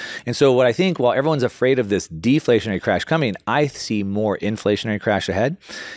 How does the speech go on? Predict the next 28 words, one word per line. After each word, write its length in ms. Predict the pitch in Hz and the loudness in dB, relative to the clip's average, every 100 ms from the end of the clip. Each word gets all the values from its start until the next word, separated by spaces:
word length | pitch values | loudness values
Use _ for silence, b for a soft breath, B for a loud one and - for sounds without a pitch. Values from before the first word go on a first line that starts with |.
| B | B
And 140 | 110 | -4
that's 160 | 107 - | -2 -2
because 300 | 113 113 101 | -2 0 0
of 80 | 92 | 0
the 60 | |
situation 440 | - 113 104 101 98 | -4 0 0 2 0
that 100 | 87 | -2
the 80 | 87 | -2
Federal 280 | 113 104 | 0 2
Reserve 480 | 98 90 95 98 90 - | 2 2 2 2 0 -2
and 200 | 82 78 | -4 -4
the 40 | |
government 480 | 67 92 85 69 67 | 0 0 0 -4 -8
is 140 | 71 | -8
in. 280 | 67 60 - | -8 -10 -10
So 120 | 92 | -2
we 120 | 85 | 2
have 260 | 92 87 69 _ _ _ _ _ _ _ - | 2 2 -2 _ _ _ _ _ _ _ -8
the 120 | 92 | 0
government, 480 | 110 131 113 101 95 | 2 4 2 0 -2
which 300 | 90 - - B B | -4 -6 -12 B B
the, 400 | - 85 80 73 64 | -2 0 0 -2 -2
the 120 | 82 | -2
U 220 | 87 107 | 2 2
S 100 | 92 | 2
Treasury 580 | - - 127 85 90 123 | 0 2 2 2 0 -2
runs 420 | 82 90 98 85 | -2 0 0 0
the, 240 | 80 85 | 0 0